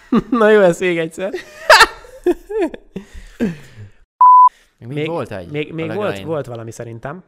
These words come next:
Speaker 2: A, az, hogy... a
Speaker 1: Ádám, itt vágunk egyet.
Speaker 2: Mi
Speaker 1: Jó.
Speaker 2: volt? Az elején a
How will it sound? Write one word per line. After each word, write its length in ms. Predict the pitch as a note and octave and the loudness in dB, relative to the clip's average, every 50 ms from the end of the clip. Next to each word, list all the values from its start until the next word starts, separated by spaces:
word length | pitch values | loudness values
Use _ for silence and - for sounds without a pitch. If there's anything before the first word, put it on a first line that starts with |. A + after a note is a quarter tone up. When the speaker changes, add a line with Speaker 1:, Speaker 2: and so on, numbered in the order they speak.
| _ _ _ _ _ _ _ _ _ | _ _ _ _ _ _ _ _ _
Speaker 2:
A, 100 | _ - B2+ B2+ B2 B2 A#2+ A#2+ A#2+ A#2 - | _ -16 -14 -14 -12 -12 -12 -14 -14 -16 -18
az, 240 | - - A2+ B2+ - | -18 -20 -20 -18 -16
hogy... 220 | - A2 G2+ F2+ - _ _ _ _ _ _ _ _ _ _ _ | -18 -18 -18 -20 -20 _ _ _ _ _ _ _ _ _ _ _
a 100 | _ - - G#2 G2+ G2+ G2+ G2 G2+ - | _ -20 -20 -20 -20 -20 -20 -20 -18 -14
Speaker 1:
Ádám, 240 | B2 B2 B2+ A#2+ | -12 -12 -10 -10
itt 60 | A#2+ A#2 | -10 -12
vágunk 300 | B2 A#2 A#2 A2+ A#2 A2+ | -12 -14 -14 -14 -16 -16
egyet. 240 | B2 C3 D3+ F3 - _ _ _ _ _ _ _ _ _ _ _ _ _ | -16 -16 -16 -18 -20 _ _ _ _ _ _ _ _ _ _ _ _ _
Speaker 2:
Mi 80 | - C3 | -20 -20
Speaker 1:
Jó. 140 | B2 A2+ G2 | -20 -20 -20
Speaker 2:
volt? 260 | F2+ F#2+ G2+ - A2+ _ _ _ _ | -20 -20 -20 -20 -20 _ _ _ _
Az 140 | - A2 A2 | -20 -18 -16
elején 300 | D#3 E3+ D3 G#2+ G2+ G2 | -16 -14 -14 -14 -12 -12
a 240 | G2+ G2+ C2+ C2+ | -14 -14 -14 -18